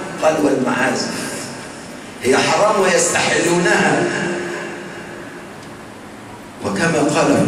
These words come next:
الخمر: "يشربون الخمر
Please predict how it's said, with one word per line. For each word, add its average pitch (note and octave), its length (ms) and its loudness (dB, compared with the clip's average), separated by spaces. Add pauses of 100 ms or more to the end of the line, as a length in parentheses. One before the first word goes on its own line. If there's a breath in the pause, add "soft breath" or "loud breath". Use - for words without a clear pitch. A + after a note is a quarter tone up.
الخمر: - 380 0 (1700)
"يشربون F#3+ 560 4
الخمر C3 840 2